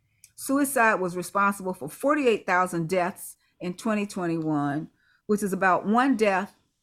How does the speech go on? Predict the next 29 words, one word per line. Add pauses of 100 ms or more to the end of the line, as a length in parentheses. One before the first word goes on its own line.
(120)
every
eleven
minutes. (680)
The
number
of
people
who
think
about
or
attempt
suicide
is
even
higher. (400)
In
twenty
twenty-one,
an
estimated
twelve
point
three
million (360)
adults,
American
adults,
seriously